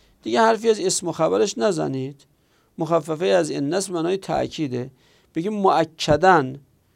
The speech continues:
کانت لکبیرتن»، کانت اسمش هی است، برمیگرده به اون مطلبی که در قبل بوده، یعنی اون مسئله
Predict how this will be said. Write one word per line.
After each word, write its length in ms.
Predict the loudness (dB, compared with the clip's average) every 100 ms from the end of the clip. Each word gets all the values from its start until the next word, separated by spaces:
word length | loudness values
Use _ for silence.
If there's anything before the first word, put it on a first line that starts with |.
| _ _ _
کانت 840 | -2 4 6 8 8 6 2 0
لکبیرتن»، 840 | 0 0 2 0 0 -2 -2 -6 -8
کانت 460 | -2 0 0 -2
اسمش 520 | -4 -8 -8 -10 -10
هی 140 | -8 -4
است، 440 | -4 -6 -10 -16 _ _ _ _ _ _ _ _ _ _ _ -20 -20 _ _ _ _ 2
برمیگرده 880 | 6 6 4 -2 -2 2 2 2 0
به 100 | 0
اون 180 | 0
مطلبی 520 | 0 0 -2 -2 -4 -6
که 120 | -2
در 140 | -2
قبل 540 | -2 0 4 4 2 -4
بوده، 540 | -6 -4 -2 -2 -4 -12 _ _ _ _ _ _
یعنی 140 | 0 0
اون 160 | 0
مسئله 800 | -2 -2 -2 -4 -4 0 0 -2